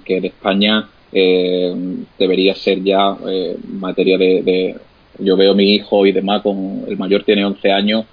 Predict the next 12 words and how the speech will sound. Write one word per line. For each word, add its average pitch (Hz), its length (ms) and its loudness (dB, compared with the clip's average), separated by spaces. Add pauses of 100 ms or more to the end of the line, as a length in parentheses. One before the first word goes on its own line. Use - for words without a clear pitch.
(240)
y 82 100 -10
digo, 90 240 -8 (140)
deberían 98 540 0
ya 104 200 4
desde 104 280 -4
primera, 98 460 0
desde 98 220 -4
primera 101 300 -2
edad 101 180 4
en 104 80 0
el 104 120 0
colegio 104 540 2